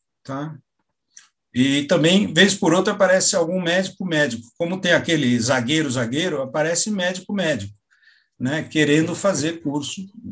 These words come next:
realmente de especialização em medicina. Pra esses, eu costumo dizer que eu não sou o melhor coach, né, quando é um curso mesmo de especialização médica, eu não tenho conhecimento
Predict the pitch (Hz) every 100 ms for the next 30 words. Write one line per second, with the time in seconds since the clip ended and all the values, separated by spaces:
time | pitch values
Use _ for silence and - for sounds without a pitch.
0 | 104 107 165 165 139 156 151 190 160 143
1 | - 139 170 151 170 - - 143 147 135
2 | 143 143 - 143 110 104 - - _ _
3 | - 202 180 180 220 - 123 156 165 185
4 | - 170 165 135 165 180 185 185 185 180
5 | 190 165 156 156 113 - _ _ _ _
6 | _ _ _ _ 156 139 113 - - -
7 | _ _ _ _ - 113 151 151 143 143
8 | 135 - 135 123 127 120 120 110 104 -
9 | 117 101 - _ _ _ _ _ - 107
10 | 110 147 - 139 - 131 107 107 - 113
11 | 127 156 101 104 - _ _ _ _ _
12 | _ _ 123 151 190 185 190 165 117 -
13 | 143 120 - 120 104 98 -